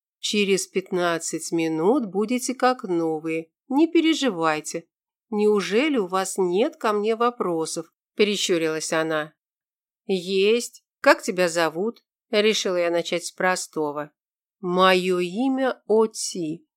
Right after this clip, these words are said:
но мужчины этого мира его не знают и называют меня богиня жизни", равнодушно ответила она на вопрос.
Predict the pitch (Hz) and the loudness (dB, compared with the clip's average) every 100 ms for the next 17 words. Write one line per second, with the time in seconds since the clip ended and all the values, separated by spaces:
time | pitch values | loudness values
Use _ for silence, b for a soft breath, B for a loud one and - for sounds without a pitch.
0 | _ 233 233 233 233 220 240 220 214 208 | _ 2 4 6 4 2 0 2 4 2
1 | 208 202 208 214 220 208 202 202 196 202 | 2 2 2 2 2 4 4 2 -2 0
2 | 202 208 196 202 196 208 247 285 - _ | 2 2 0 0 0 2 2 -2 -8 _
3 | _ 269 254 254 233 233 269 262 254 226 | _ -2 0 0 0 2 2 2 -2 0
4 | 226 220 - 170 180 165 180 190 180 160 | 2 0 -6 0 0 0 -2 0 0 -2
5 | 151 151 143 147 151 151 _ _ _ 214 | -8 -10 -10 -8 -10 -10 _ _ _ -2
6 | 196 202 190 180 - 175 165 160 151 - | 2 4 4 0 -2 -2 -2 -4 -6 -4
7 | 160 151 151 147 147 151 151 151 151 147 | -4 -2 -2 -4 -6 -4 -6 -4 -6 -8
8 | - | -10